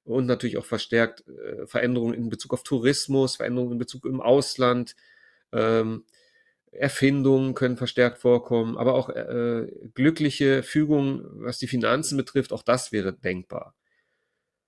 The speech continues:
Ja, also das soweit zu den heutigen Energien. Dann, äh, danke ich für dein Interesse, freue mich über Liken, Teilen, Abonnieren meines Kanals. Wenn du Interesse an der Beratung hast,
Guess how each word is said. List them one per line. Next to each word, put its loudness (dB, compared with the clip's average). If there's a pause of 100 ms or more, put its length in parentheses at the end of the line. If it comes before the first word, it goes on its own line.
(880)
Ja, -4 (520)
also -2 (520)
das 0
soweit 2
zu -4
den 0
heutigen 0
Energien. -2
Dann, 2
äh, -6
danke 0
ich -8
für -2
dein 2
Interesse, 0
freue 2
mich -2
über 6
Liken, 2
Teilen, 2
Abonnieren 0
meines -2
Kanals. 0
Wenn 0
du 0
Interesse -2
an 0
der 0
Beratung -2
hast, 0